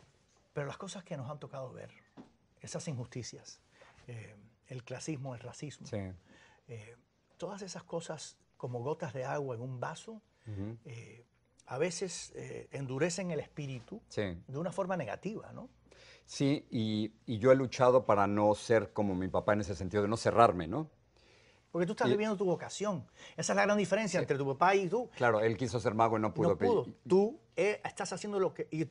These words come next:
Speaker 1: yo te lo dije una vez
Speaker 2: Ujú.
Speaker 1: en un avión que nos sentamos. Yo vivo convencido de que tú estás exactamente donde tienes que estar.
Speaker 2: Bueno, creo que los dos, creo que nos hemos preparado toda la vida para, para hacer esto exactamente y para hacerlo en este momento. Creo que,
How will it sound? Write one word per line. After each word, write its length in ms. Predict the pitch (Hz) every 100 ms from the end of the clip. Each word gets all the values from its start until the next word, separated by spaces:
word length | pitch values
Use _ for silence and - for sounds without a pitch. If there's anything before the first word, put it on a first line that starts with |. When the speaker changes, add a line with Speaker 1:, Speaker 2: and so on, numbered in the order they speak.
| _
Speaker 1:
yo 120 | 180
te 80 | 196
lo 80 | 196
dije 160 | 196 190
una 120 | 165
vez 240 | 165 - -
Speaker 2:
Ujú. 240 | 110 104 92 -
Speaker 1:
en 140 | 135
un 100 | 151
avión 240 | 156 160 160
que 100 | 127
nos 120 | 123
sentamos. 460 | 123 131 117 - _ _ _ _
Yo 360 | 151 151 196 - - -
vivo 420 | 131 180 175 170
convencido 800 | 135 120 120 113 - 185 202 185
de 100 | 131
que 140 | 113 117
tú 160 | 156
estás 400 | 151 - 147 -
exactamente 1040 | - - - 170 - 123 131 165 175 175 185 127
donde 200 | 107 101
tienes 240 | 160 127
que 80 | -
estar. 180 | - - -
Speaker 2:
Bueno, 160 | 135 90
creo 160 | - 139
que 100 | 175
los 140 | 127
dos, 180 | 113 123
creo 160 | 127 127
que 80 | 120
nos 160 | 110
hemos 160 | 127 123
preparado 420 | 104 101 107 107
toda 180 | 113 110
la 120 | 104
vida 320 | 104 101 92
para, 300 | 90 82 80
para 240 | - 92 82
hacer 360 | - 98 85 -
esto 260 | 117 -
exactamente 720 | 98 - - 98 101 95 113 - - -
y 60 | -
para 220 | 113 95
hacerlo 640 | - 110 104 104 98 80 - _ _ _
en 140 | - 104
este 180 | 104 104
momento. 400 | 90 90 87 -
Creo 220 | - 104
que, 400 | 113 110 101 90